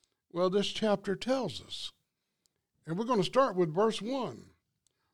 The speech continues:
"For we know that if our earthly house of this tabernacle were dissolved, we have a building of God,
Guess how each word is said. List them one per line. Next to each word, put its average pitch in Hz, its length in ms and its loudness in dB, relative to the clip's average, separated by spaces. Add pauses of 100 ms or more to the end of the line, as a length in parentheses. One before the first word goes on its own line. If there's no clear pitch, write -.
(120)
"For 208 160 6
we 208 120 8
know 202 540 6
that 180 180 4
if 170 220 0
our 185 240 -2
earthly 247 460 2
house 170 420 0
of 165 160 -4
this 226 160 -4
tabernacle 160 840 0
were 175 160 0
dissolved, 127 840 -2 (560)
we 180 160 6
have 202 180 8
a 185 80 6
building 247 460 2
of 233 180 -2
God, 151 540 0